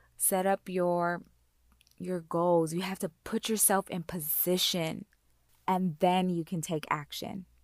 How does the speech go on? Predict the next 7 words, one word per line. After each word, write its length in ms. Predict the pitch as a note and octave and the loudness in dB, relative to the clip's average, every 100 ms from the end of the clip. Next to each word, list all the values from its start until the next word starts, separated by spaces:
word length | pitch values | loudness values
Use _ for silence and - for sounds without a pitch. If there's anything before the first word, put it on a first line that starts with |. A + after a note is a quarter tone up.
| _ _ | _ _
So 220 | - F#3+ F#3+ | -6 -2 -2
it's 140 | - | 0
not 200 | A3+ A#3 | 0 0
just 340 | B3 A#3+ - | -2 -2 -2
this 220 | A3+ A3+ - | 0 0 -2
quick, 440 | - B3 A#3 - | 4 4 4 2
like, 460 | A3 G#3+ G#3 G3+ | 6 6 4 -2